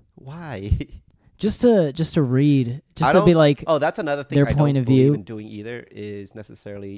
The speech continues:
Speaker 1: trying to hear out the other side of the argument.
Speaker 2: When they're neo-Nazis.
Speaker 1: When they're neo-Nazis,
Speaker 2: <laughs>
Speaker 1: yes.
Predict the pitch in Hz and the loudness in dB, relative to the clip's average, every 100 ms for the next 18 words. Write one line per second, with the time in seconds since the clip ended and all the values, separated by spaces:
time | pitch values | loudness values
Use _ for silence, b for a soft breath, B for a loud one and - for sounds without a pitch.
0 | - - 101 101 95 - 95 92 - 104 | -18 -20 -16 -16 -18 -18 -16 -18 -18 -16
1 | 101 95 95 - 95 95 - 95 101 101 | -14 -14 -16 -20 -18 -18 -18 -18 -16 -18
2 | 95 90 92 92 101 104 _ 127 123 117 | -20 -16 -16 -16 -18 -20 _ -4 -2 -2
3 | 110 113 104 104 - 127 123 _ 139 127 | -4 -4 -6 -8 -10 -10 -10 _ -6 -6
4 | 151 165 156 156 143 131 226 226 220 214 | -6 -6 -4 -4 0 2 6 8 8 6
5 | 202 202 196 175 165 | 4 6 4 4 -2